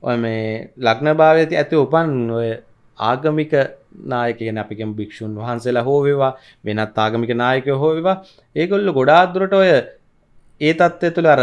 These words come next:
අනේ සාපේක්ෂව මිනිස්සුන්ට සමසේ සලකනවා. දැන් සමහර ඒවා මේවා ඉතින් කියද්දිත් මට බැනුම් අහන්න දෙන සමහර අය ඉන්නවනේ. පැවිදි ජීවිතය තුළට ඇතුළු වුණත් ඔය ලෞකික දේවල් ටිකක් නැඹුරු වෙලා ඉන්න, ටිකක්, අ, ගමේ ඉන්න සල්ලිකාර අයට, ටිකක්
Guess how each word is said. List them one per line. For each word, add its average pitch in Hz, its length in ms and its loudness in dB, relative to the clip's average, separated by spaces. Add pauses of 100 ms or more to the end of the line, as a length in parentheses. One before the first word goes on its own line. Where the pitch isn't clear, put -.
(140)
අනේ 120 280 -4
සාපේක්ෂව 147 800 0 (880)
මිනිස්සුන්ට 156 480 -4
සමසේ 143 420 -2
සලකනවා. 127 420 -2
දැන් 107 140 -6
සමහර 107 400 -6 (380)
ඒවා 107 200 -10
මේවා 101 320 -8
ඉතින් 95 200 -16
කියද්දිත් 104 480 -10
මට 104 200 -6
බැනුම් 107 240 -4
අහන්න 110 240 -4
දෙන 117 160 -4
සමහර 98 420 -6
අය 113 180 -4
ඉන්නවනේ. 123 440 -6 (140)
පැවිදි 120 340 -2
ජීවිතය 131 480 -2
තුළට 127 220 -2
ඇතුළු 117 240 0
වුණත් 143 280 -2
ඔය 127 120 2
ලෞකික 117 340 -2
දේවල් 131 200 0
ටිකක් 123 180 -2
නැඹුරු 113 320 -2
වෙලා 131 240 -2
ඉන්න, 123 160 -6
ටිකක්, 113 180 -6 (540)
අ, 110 340 -4
ගමේ 117 420 -2
ඉන්න 123 260 0
සල්ලිකාර 117 680 -2
අයට, 117 340 0
ටිකක් 117 360 -4